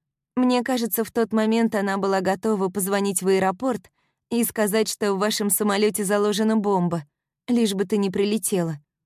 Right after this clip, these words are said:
Ненормальная. «Ну?» — замялась я. Ей, видимо, тяжело отдавать сына другой женщине. «Так и есть. Я знала, что мы поймем друг друга», — усмехнулась Кайли.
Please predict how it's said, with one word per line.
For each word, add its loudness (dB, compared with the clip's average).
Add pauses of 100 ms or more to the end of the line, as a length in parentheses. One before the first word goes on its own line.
(600)
Ненормальная. 2 (1400)
«Ну?» — 0 (760)
замялась -2
я. -4 (640)
Ей, 2
видимо, -2
тяжело -4
отдавать -4
сына -2
другой 0
женщине. -2 (1200)
«Так 2
и 2
есть. -2 (720)
Я 0
знала, 2
что -4
мы 2
поймем 2
друг 0
друга», — 0 (640)
усмехнулась -2
Кайли. -6